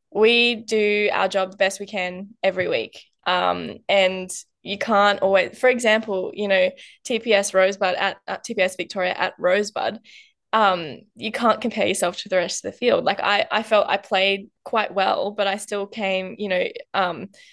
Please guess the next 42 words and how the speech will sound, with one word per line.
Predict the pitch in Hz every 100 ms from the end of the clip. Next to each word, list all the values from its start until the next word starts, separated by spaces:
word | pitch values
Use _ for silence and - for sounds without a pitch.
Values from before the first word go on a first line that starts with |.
| _ _ -
what | -
did | 185
I | 180
come? | - 180
Maybe | 196 196
sixteenth. | - 226 - 202 190 - -
So | - 214 190
with | 226 226
fifteen | - 226 202 196
under. | 190 - 190
So, | - 196 190 - - - _
um, | 214 208 190 180 170 - _ _ _ -
you | 233
know, | 220
you |
can't | 233 247 226
really | 214 220
compare | 226 226 202
yourself | 196 208 202 -
to | 202
the, | 190 185 180 170 -
to | 202
the |
whole | 208 196
field. | 196 196 190
You | 190
just | 196
have | 190
to, | - 185 180 - -
you | 190
know, | 180
try | 185 190
and | 190
be | 196
better | 185 185
than | 185
you | 185
were | 185 185
yesterday. | 180 185 202 202 - 139
So | 196 202 190 - - - -
I | 220
think | 233 240 233